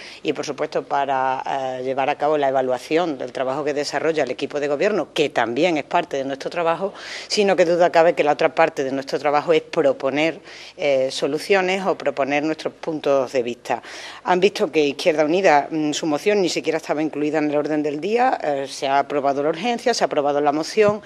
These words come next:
Yo me alegro mucho por el compañero de Izquierda Unida, pero yo creo que, mm, lo que nosotros vamos a presentar, pues estas seis mociones han corrido la suerte de estar en el, en el orden del día, pero hay casi una veintena que desde septiembre del año pasado,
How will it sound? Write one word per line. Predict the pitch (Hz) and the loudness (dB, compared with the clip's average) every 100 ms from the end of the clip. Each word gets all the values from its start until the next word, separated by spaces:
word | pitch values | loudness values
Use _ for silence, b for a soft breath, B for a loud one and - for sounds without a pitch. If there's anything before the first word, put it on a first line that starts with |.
| B B B | B B B
Yo | 170 | -6
me | 165 | -4
alegro | 156 156 | -2 -2
mucho | 151 160 175 | -4 -6 -6
por | 151 | -4
el | 147 | -4
compañero | 151 147 147 | -4 -2 0
de | 160 | 0
Izquierda | 156 170 156 | 0 -2 0
Unida, | 160 165 170 170 | 0 2 2 4
pero | 175 170 | 6 6
yo | 170 147 156 | 4 0 -2
creo | 165 160 160 - B B B B | 0 2 2 -2 B B B B
que, | - 180 175 175 | 2 6 6 6
mm, | 165 160 143 139 151 | 0 -2 -2 -2 0
lo | 160 151 | 0 2
que | 156 | 0
nosotros | 151 147 160 156 156 | 0 0 -4 -2 0
vamos | 156 156 | 0 2
a | 156 - | 0 -2
presentar, | 151 - 151 165 165 156 | -6 -6 -2 4 4 2
pues | - 135 123 - | -4 -6 -6 -4
estas | 170 180 185 | -4 0 0
seis | - 196 | 2 0
mociones | 170 170 214 202 170 | 0 -2 -2 -2 -2
han | 156 | -2
corrido | 151 160 156 | -4 -2 -2
la | 156 | -2
suerte | 151 - 190 - | -2 -2 -2 -2
de | 147 | -6
estar | 139 160 | -4 -4
en | 160 | -4
el, | 156 180 | -4 -4
en | 170 156 | -4 -2
el | 147 | -2
orden | 151 156 | -2 -2
del | 165 160 | -2 -2
día, | 175 175 175 B B B B | 0 0 -2 B B B B
pero | 170 | 2
hay | 156 | 2
casi | 156 165 - 151 147 | 2 -4 -2 -2 -2
una | 139 147 147 143 | -4 -4 -2 0
veintena | 147 147 151 156 156 165 B B B | 0 -2 -2 -2 -2 -4 B B B
que | 165 156 151 - | 2 4 2 -2
desde | 147 139 - 131 | -4 -4 -2 -4
septiembre | - 147 - 160 156 | -4 -6 -2 0 2
del | 147 | 0
año | 147 147 | 0 -2
pasado, | 143 - 151 139 151 - | -4 -2 -2 0 -2 -6